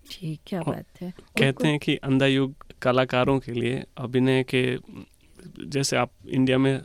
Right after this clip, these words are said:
Speaker 2: हर स्कूल में जो भी, अम,
Speaker 1: जी।
Speaker 2: नेशनल स्कूल ऑफ ड्रामा या हर जगह पढ़ाया जाता है या एक पाठशाला है, तो वो मुझे ये बात का एहसास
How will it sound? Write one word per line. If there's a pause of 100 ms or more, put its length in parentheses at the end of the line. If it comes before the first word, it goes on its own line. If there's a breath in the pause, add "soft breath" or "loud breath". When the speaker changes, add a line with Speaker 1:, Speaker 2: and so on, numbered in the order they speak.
Speaker 2:
हर
स्कूल
में
जो
भी,
अम,
Speaker 1:
जी।
Speaker 2:
नेशनल
स्कूल
ऑफ
ड्रामा
या
हर
जगह
पढ़ाया
जाता
है
या
एक (380 loud breath)
पाठशाला
है, (320)
तो
वो (220)
मुझे
ये
बात (300)
का
एहसास